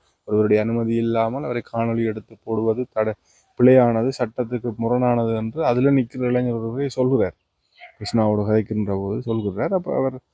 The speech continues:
அவர்களுக்கு தெரிந்திருக்கிறது. அது சட்டம் தெரிந்த,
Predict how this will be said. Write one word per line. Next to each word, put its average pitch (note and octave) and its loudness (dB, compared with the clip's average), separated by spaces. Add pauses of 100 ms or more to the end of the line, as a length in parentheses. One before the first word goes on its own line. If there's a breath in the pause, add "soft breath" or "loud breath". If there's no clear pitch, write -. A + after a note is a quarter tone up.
(380)
அவர்களுக்கு A#2+ 4
தெரிந்திருக்கிறது. G2+ 2
அது G2+ -6
சட்டம் A2 -6
தெரிந்த, A2+ -2